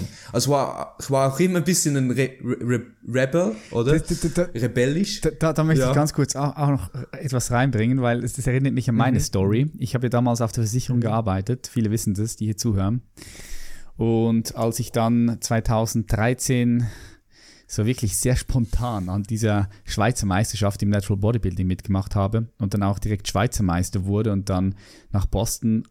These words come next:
Speaker 2: an die Weltmeisterschaft fuhr und dort Dritter geworden bin und mich, ich mich dann entschieden habe, hey, ich starte jetzt auf YouTube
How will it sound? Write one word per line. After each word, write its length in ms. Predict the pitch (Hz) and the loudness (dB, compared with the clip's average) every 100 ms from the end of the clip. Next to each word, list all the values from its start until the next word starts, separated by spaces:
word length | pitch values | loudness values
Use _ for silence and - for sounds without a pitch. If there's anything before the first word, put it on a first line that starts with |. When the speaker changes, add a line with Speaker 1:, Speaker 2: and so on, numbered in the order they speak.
| - | -4
Speaker 2:
an 220 | 98 98 | -2 0
die 340 | 104 98 101 | 0 0 2
Weltmeisterschaft 760 | 107 113 92 95 - 104 98 - | 0 0 0 -2 -2 -2 -2 -4
fuhr 180 | 113 107 | -2 -2
und 140 | 101 | 0
dort 180 | 101 98 | -2 -2
Dritter 300 | 104 117 107 | -4 -2 -4
geworden 420 | 92 90 90 92 | -2 0 0 0
bin 160 | 98 104 | 0 0
und 100 | 98 | 2
mich, 180 | 104 - - | 0 -2 -6
ich 160 | 104 | -2
mich 160 | 107 - | -2 0
dann 180 | 104 107 | 0 0
entschieden 360 | - 113 110 | -2 -2 0
habe, 180 | 104 104 | 0 2
hey, 160 | 107 98 | 2 0
ich 240 | 98 - | -2 -4
starte 340 | 95 98 - | 0 0 0
jetzt 120 | 101 95 | -2 -2
auf 140 | 90 | -2
YouTube 720 | 104 117 139 110 113 143 - | 0 0 0 2 2 0 -6